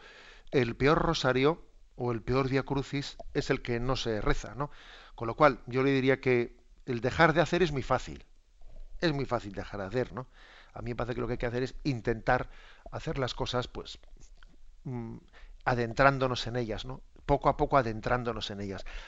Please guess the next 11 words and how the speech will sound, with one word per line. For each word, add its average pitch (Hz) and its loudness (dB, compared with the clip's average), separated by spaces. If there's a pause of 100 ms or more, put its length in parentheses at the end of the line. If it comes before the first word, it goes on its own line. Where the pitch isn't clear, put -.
A 117 0
veces 170 2
incluso 160 -2
suele 160 2
haber 151 2
momentos 143 0
de 120 -4
gracia 139 2 (720)
en 120 2
los 117 0
que 123 2